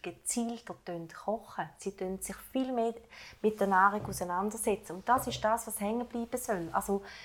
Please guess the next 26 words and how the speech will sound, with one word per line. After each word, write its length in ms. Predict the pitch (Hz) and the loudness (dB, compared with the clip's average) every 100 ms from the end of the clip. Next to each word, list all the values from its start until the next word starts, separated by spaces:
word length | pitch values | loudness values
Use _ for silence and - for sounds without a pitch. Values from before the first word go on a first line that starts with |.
| - - - - - - _ _ - | -18 -20 -20 -20 -20 -20 _ _ 0
<sighs> 1900 | - - - - - - - - - - - - _ _ _ _ - _ - | 4 4 2 -4 -10 -12 -16 -20 -20 -20 -20 -20 _ _ _ _ -20 _ 6
planen, 580 | 214 208 214 240 185 165 - - | 12 12 12 10 6 -2 -12 -8
was 240 | 190 185 | -8 -6
man, 220 | 196 180 - - | -8 -8 -10 -6
was 260 | 185 - | -4 -4
man 120 | 190 | -8
kocht. 500 | - 190 165 - - | -4 -4 -4 -6 -8
Einen 180 | 190 185 | -4 -2
Wochenplan 680 | 208 214 - 214 202 190 196 | -2 -2 -4 -2 0 0 0
machen. 300 | 180 165 208 | -2 -2 0
Wir 160 | 214 220 | 2 2
haben 100 | 214 | 2
das 180 | 196 196 | -2 0
jahrelang 520 | 185 214 233 190 175 | 2 4 4 2 -2
gemacht, 420 | - 196 - - | -4 -6 -6 -4
gehabt, 300 | 247 - - - - - - - - - | -2 -2 -6 -20 -20 -20 -20 -20 -20 2
vor 100 | 214 | 6
allem, 300 | 208 202 196 | 8 8 6
wo 120 | 190 190 | 0 0
wir, 280 | 190 175 | 0 2
äh, 540 | 180 180 175 175 170 175 | 2 0 0 -2 -2 -2
noch, 300 | 180 175 - | -2 0 -2
äh, 40 | |
eine 440 | 175 170 165 185 190 | -2 -4 -4 -2 -2
ältere 300 | 196 180 180 | -2 -4 0
Dame 340 | 165 175 220 | 2 2 0